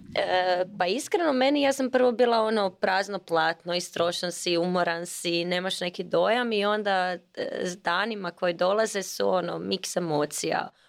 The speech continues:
Od sreće što je uspjelo, do tuge što je završilo, do ponosa na sebe i na cijeli tim, tako da to, totalno neki, e, ono, v-, vrtlog svega.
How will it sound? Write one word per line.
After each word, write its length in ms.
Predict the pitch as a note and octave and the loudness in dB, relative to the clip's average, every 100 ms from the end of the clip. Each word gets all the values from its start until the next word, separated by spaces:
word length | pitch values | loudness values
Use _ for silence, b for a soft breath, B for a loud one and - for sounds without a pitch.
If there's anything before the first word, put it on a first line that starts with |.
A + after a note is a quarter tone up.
| b | b
Od 180 | F3+ F3+ | 0 0
sreće 340 | G3 G#3 A3 | 2 2 0
što 200 | A3 - | -6 2
je 80 | F3+ | 4
uspjelo, 500 | F#3 B3+ - B3+ G#3+ | 4 0 2 2 2
do 100 | F#3+ | 0
tuge 280 | F#3 G#3 G#3 | -2 -2 0
što 200 | - F#3 | 0 0
je 80 | E3+ | 2
završilo, 760 | E3 E3+ G#3 A#3+ C#4 A#3+ G3+ | 0 0 -2 -2 0 2 2
do 120 | F#3 | 2
ponosa 580 | F#3 F#3+ G3+ G3+ - F#3 | -2 -2 0 0 0 -2
na 200 | F3 E3+ | -2 -4
sebe 520 | - - G3 G3+ F#3 | -4 0 2 2 0
i 40 | E3+ | 0
na 100 | F3 | -4
cijeli 380 | - F#3 F#3 F3+ - | 0 2 2 -2 -2
tim, 380 | F#3+ A3+ B3 A3 | 0 2 2 0
tako 300 | G#3 G#3 G3+ | -2 -4 -2
da 140 | F#3+ | -4
to, 320 | - _ A3 A3+ _ _ | -4 _ -6 -6 _ _
totalno 400 | B3+ A#3+ B3 A#3 | -2 0 0 2
neki, 340 | A3 A3+ G#3+ F3+ b b b b b | 2 2 0 0 b b b b b
e, 560 | C#3 E3+ F3+ F#3+ F3+ F3+ - - | 0 2 2 2 0 0 -4 0
ono, 420 | G3 F#3 E3 E3 | 2 2 0 -2
v-, 260 | - F#3 - | -4 -8 -4
vrtlog 600 | G3 G3 A3+ A#3 G#3 F#3 | -2 2 0 0 -2 -2
svega. 640 | - - E3 D#3+ D#3 - | -4 -2 2 2 0 -6